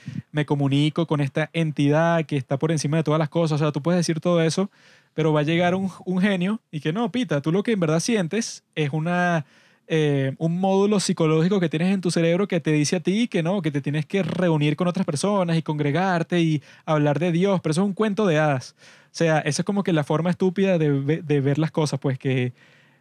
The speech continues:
uno tiene primacía sobre el otro, de decir y que, "Ah, bueno, esa enfermedad que tú tienes". Por eso es que las terapias, las psicoterapias son,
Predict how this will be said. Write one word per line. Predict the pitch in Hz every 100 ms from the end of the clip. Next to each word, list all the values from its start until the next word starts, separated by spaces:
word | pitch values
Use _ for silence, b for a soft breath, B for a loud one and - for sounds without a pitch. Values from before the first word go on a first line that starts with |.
| _
uno | 170 185 202
tiene | 190 202
primacía | 208 185 147 160 170
sobre | 185 208 175
el | 139
otro, | 147 139 120 _
de | 143 139 139 135 147
decir | 143 - 156
y |
que, | 170
"Ah, | 180
bueno, | 196 175
esa | 147 190
enfermedad | 180 202 165
que | 196
tú | 214
tienes". | 247 233 151 127 b b b b
Por | - 147
eso | 139
es |
que | 165
las | 208 175
terapias, | 170 180 175 160 196 - - -
las | 151 147 143 131
psicoterapias | - 165 160 156 151 156 190 196
son, | 170 151 160 180